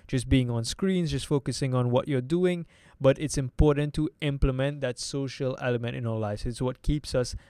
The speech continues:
at peak performance, having people in our life. And number sixteen is to beware of temporary pleasures. And what I mean by this is there are certain pleasures that we go for for dopamine hits, and that may be food,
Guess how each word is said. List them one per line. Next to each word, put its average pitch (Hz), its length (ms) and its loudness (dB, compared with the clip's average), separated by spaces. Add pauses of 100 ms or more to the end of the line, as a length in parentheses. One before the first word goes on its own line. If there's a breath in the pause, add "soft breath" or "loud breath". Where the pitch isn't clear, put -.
at - 240 4
peak 143 240 10
performance, 117 720 -2
having 135 320 -2
people 123 400 -2
in 120 140 -4
our 107 120 -4
life. 107 400 -8 (600)
And 147 100 2
number 135 220 6
sixteen 147 680 4
is 147 160 2
to 151 120 4
beware 147 720 6
of 139 200 0
temporary 127 540 10
pleasures. 113 500 2 (120)
And 143 120 2
what 156 120 6
I 196 80 4
mean 165 200 0
by 165 140 4
this 143 340 0
is 127 200 -4
there 131 140 4
are 127 40 0
certain 160 380 0
pleasures 135 440 4
that 117 140 -2
we 127 100 -2
go 131 220 0
for 131 240 -2
for 131 180 -2
dopamine 120 480 2
hits, 113 220 -4
and 113 140 -6
that 123 160 -2
may 131 100 -2
be 120 160 -2
food, 151 460 2